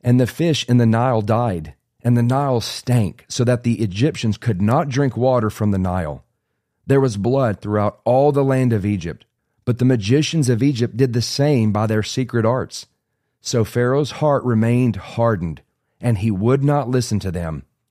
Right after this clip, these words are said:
as the Lord had said. Pharaoh turned and went into his house, and he did not take even this to heart. And all the Egyptians dug along the Nile for water to drink,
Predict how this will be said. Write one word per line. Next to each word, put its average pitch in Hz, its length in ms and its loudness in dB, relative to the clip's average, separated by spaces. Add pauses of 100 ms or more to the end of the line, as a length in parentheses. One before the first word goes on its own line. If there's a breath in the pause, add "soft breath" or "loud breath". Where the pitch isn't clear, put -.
as 110 180 0
the 110 120 -2
Lord 110 260 2
had 95 140 -4
said. 85 380 -6 (460)
Pharaoh 135 400 0
turned 120 420 0
and 101 160 -2
went 113 180 0
into 117 240 0
his 104 140 0
house, 95 460 -6 (420)
and 107 160 -2
he 107 140 -4
did 110 260 0
not 147 260 0
take 131 380 -2
even 110 360 0
this 110 340 -2
to 92 160 -4
heart. 82 380 -8 (760)
And 120 180 2
all 123 220 2
the 156 120 2
Egyptians 123 580 -2
dug 110 320 -2
along 135 300 2
the 117 100 0
Nile 110 360 0
for 101 200 -4
water 113 320 0
to 95 140 -6
drink, 82 380 -8